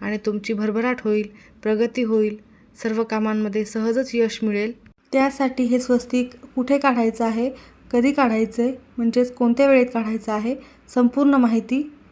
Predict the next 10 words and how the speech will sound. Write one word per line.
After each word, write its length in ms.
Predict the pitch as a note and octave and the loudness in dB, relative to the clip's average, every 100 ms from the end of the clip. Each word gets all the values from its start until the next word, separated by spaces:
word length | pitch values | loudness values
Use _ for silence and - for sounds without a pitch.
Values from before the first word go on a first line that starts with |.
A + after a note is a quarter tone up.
| _ - | _ 0
या 100 | C4 | 2
व्हिडिओमध्ये 420 | B3+ B3 A#3+ A#3+ | 4 4 4 4
दिलेली 400 | A3 A#3 A#3 A3+ | 2 2 2 2
आहे. 280 | A3 G#3 C4+ D4 - - _ _ _ _ - | 0 0 -2 -4 -14 -20 _ _ _ _ -8
त्यासाठी 560 | A#3 A#3+ B3 A3 A3 A3+ | -6 -4 -4 -2 -2 -4
व्हिडिओ 360 | A3 A#3 A3+ A3+ | -2 2 2 2
स्किप 400 | - A#3+ A#3+ A#3+ | -2 -4 -2 -2
न 120 | A#3+ | 0
करता 340 | A#3+ A3 A3+ | -2 -2 -2
बघा, 340 | G#3 G3+ G3+ | -2 -4 -6